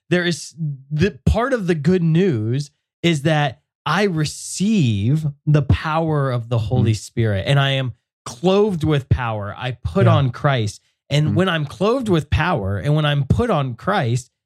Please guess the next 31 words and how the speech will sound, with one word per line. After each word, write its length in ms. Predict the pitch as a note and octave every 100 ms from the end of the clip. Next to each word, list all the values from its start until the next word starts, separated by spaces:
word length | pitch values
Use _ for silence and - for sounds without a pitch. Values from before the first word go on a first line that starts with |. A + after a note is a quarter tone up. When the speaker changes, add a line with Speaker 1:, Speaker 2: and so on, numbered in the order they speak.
| _ -
Speaker 1:
things 440 | - - B3 C#4+ G#3
happen, 640 | C#3+ D#3+ F3 - - - -
<laughs> 60 |
Speaker 3:
Yeah, 120 | - B3+
Speaker 1:
right? 180 | A#3+ A#3+ A3+
Speaker 3:
that's 140 | G#3+
Speaker 1:
Like, 20 |
Speaker 3:
right. 140 | A3 A3 G#3
Speaker 1:
what 160 | F3 B3+
do 60 |
you 100 | C4+ B3+
think 280 | B3+ A3+
that 300 | G3 F3+ C#3+
blessing 480 | C#3 E3+ F3 F3+ D#3
is? 320 | D3 C#3+ A#2+
What, 220 | C#3 F#3 F3+
when, 260 | F3+ D#3 - _
when 120 | E3+
I 60 | F3+
receive 920 | G3+ F3+ - - G3+ G#3+ G#3+ F3+ D3+
the 100 | E3
gift 200 | D#3 E3
of 60 | D#3+
the 60 |
Holy 180 | D3+ D3+
Spirit, 260 | C#3+ D#3+ C3
what 140 | E3
happens 480 | D#3+ C#3+ - F3 D#3+
in 60 | D3
my 100 | C3+
life? 320 | C#3 G3 -